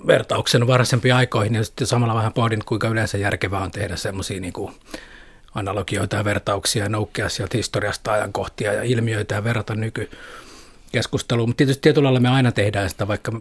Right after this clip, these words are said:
vaikka se on aina vähän harhaanjohtavaakin. Ja, ja se, mitä mä tuossa nyt käytän yhtenä esimerkkinä, on itse asiassa moniakin vertauskohtia, että ikään kuin,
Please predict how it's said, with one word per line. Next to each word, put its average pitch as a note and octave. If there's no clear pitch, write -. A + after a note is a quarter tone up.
vaikka A2
se G#2
on G2+
aina G2+
vähän F#2+
harhaanjohtavaakin. G2+
Ja, A#2
ja A2
se, -
mitä A#2+
mä A#2+
tuossa C3
nyt G2+
käytän A#2
yhtenä G#2+
esimerkkinä, G2+
on A2
itse A#2
asiassa B2
moniakin B2+
vertauskohtia, -
että -
ikään A#2+
kuin, A2+